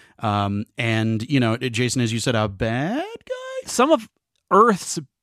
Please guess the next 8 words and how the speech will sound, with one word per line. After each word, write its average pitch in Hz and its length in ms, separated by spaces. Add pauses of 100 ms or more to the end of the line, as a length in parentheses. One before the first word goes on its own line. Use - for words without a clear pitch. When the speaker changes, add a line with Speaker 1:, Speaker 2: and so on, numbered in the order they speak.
(120)
Speaker 2:
best 196 400
actors 143 640
are 120 180
in 143 240
this 139 200
movie. 131 480
It's 147 140
amazing. 147 720